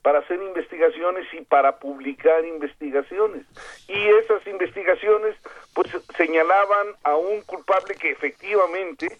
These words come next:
tiene mucho que ver con todo el asunto. Eh, las grasas saturadas efectivamente producen, eh, enfermedades cardiovasculares,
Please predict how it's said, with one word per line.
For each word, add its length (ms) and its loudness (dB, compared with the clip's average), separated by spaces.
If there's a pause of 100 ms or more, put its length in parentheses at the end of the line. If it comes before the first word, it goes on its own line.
(420)
tiene 300 -2 (180)
mucho 260 -2
que 160 2
ver 340 4
con 200 -6
todo 260 -2
el 120 -2
asunto. 440 -4 (400)
Eh, 240 -2
las 240 0
grasas 380 0
saturadas 580 2 (120)
efectivamente 1040 -4 (340)
producen, 880 0 (320)
eh, 320 -4
enfermedades 960 0
cardiovasculares, 880 0